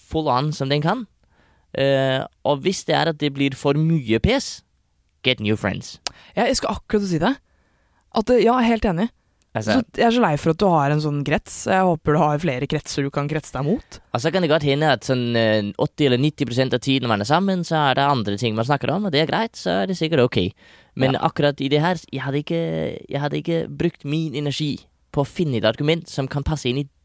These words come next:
Speaker 1: deres modell av verden.
Speaker 2: Nei, det er
Speaker 1: For
Speaker 2: sant.
Speaker 1: dere har en modell hvor det ikke passer inn, og det er helt ok. Men som jeg sa, it's a you thing.
Speaker 2: Ja. Vi andre kan kose oss, dere kan sitte og være sure, liksom. Det
Speaker 1: Så, så litt sånn selvsentrerthet,
Speaker 2: Ja.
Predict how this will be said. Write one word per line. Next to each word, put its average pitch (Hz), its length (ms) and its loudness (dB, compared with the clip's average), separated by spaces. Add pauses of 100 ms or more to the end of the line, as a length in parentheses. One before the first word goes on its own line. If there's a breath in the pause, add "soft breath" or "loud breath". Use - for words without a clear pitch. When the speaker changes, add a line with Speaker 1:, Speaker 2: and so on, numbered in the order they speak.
Speaker 1:
deres 127 400 2
modell 143 360 0
av 160 100 -4
verden. 156 260 0
Speaker 2:
Nei, 156 180 -2
det 175 140 -6
er 160 140 -4
Speaker 1:
For 175 180 -4
Speaker 2:
sant. - 80 -12
Speaker 1:
dere 190 220 0
har 190 100 0
en 180 80 -2
modell 180 320 -2
hvor 156 120 -2
det 165 120 0
ikke 165 80 -6
passer 170 280 -4
inn, 220 220 -4
og 165 100 -6
det 185 80 -6
er 190 100 -4
helt 180 60 -4
ok. 208 260 -4 (320)
Men 165 100 0
som 170 100 -2
jeg 165 100 0
sa, 196 200 -2 (560)
it's - 160 -2
a 190 40 2
you 202 140 2
thing. 226 260 -2 (100)
Speaker 2:
Ja. 185 240 -2 (380)
Vi 190 100 0
andre 165 240 0
kan 165 120 -2
kose 156 280 -4
oss, 156 80 -4
dere 151 180 0
kan 151 140 -4
sitte 151 240 -4
og 143 240 -6
være 151 100 -4
sure, 143 300 -6
liksom. 156 260 -6
Det 160 280 -6 (180)
Speaker 1:
Så, 151 140 0 (160)
så - 400 0 (100)
litt - 220 0
sånn 240 320 -4
selvsentrerthet, 190 1000 0
Speaker 2:
Ja. 214 140 4